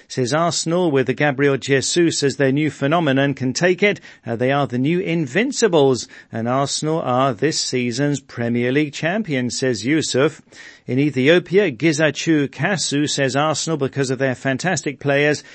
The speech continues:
and their new fantastic players like Jesus, like Zinchenko, and so on.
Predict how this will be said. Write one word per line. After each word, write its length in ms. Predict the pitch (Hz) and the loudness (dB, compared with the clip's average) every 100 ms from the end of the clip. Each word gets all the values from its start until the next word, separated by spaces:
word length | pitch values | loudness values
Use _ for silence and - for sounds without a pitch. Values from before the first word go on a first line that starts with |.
| - - | -20 -6
and 220 | 139 139 | -2 2
their 160 | 151 143 | 2 2
new 400 | 131 143 208 240 | 2 2 2 2
fantastic 720 | - 143 131 135 127 - 120 | 0 -2 0 -4 -4 -4 -6
players 360 | - 120 117 110 | -2 0 0 2
like 240 | 151 160 | 0 0
Jesus, 600 | - 127 - 143 139 - - - | 0 0 2 2 0 -2 -12 -16
like 260 | - 127 123 | -6 -4 -4
Zinchenko, 920 | 101 127 117 - 151 160 147 139 127 127 | -2 -2 -2 -2 0 0 0 2 2 0
and 280 | 120 117 110 | -2 -2 -2
so 340 | - 127 117 | 0 2 2
on. 280 | 113 113 | 2 0